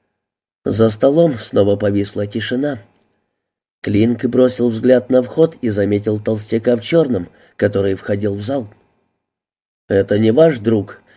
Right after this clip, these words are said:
спросил он. "Нет, и кроме того, тот не мой друг".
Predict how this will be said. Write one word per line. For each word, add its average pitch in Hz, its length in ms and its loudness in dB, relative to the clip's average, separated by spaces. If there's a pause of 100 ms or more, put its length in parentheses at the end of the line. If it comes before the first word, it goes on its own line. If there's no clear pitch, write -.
спросил 104 600 -2
он. 117 220 -4 (1040)
"Нет, 143 500 2
и 110 120 0
кроме 113 340 2
того, 147 360 2 (380)
тот - 320 0
не 127 160 2
мой 151 240 4
друг". 110 400 -4